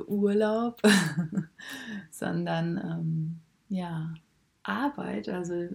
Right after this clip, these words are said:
sehr viel tiefe innere Arbeit und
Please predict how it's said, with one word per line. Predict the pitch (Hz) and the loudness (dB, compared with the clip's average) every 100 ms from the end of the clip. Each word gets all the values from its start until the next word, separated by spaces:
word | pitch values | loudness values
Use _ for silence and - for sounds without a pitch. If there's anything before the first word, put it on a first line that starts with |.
| 190 | -6
sehr | 175 190 | -4 -4
viel | 190 196 180 | -4 -4 -4
tiefe | - 214 214 - 202 196 185 196 _ | -4 -4 -4 -6 -6 -4 -4 -6 _
innere | 214 214 185 175 - | 2 4 2 -2 -4
Arbeit | 180 180 165 180 196 196 | -4 -4 -4 -2 -2 -4
und | 180 175 165 | -2 -2 -4